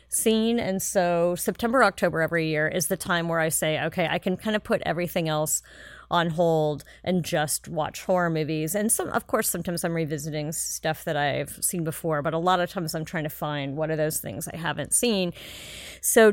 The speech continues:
the two that I'll say that I really liked, one is one I had never heard of,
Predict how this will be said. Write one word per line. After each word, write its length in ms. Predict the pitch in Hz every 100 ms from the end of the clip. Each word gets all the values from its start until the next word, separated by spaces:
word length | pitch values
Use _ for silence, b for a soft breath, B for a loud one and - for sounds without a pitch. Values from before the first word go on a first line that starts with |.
| -
the 160 | 214 226
two 320 | - 269 269
that 120 | 247 -
I'll 180 | 190
say 300 | - - 185
that 160 | 175 175
I 100 | 165
really 340 | 165 175 170
liked, 560 | 160 165 160 156 - -
one 540 | 208 185 190 208 220
is 240 | 247 202 -
one 200 | 180 175
I 100 | 170
had 240 | 170 160
never 480 | 180 165 160 160 175
heard 280 | 185 170 160
of, 260 | 147 151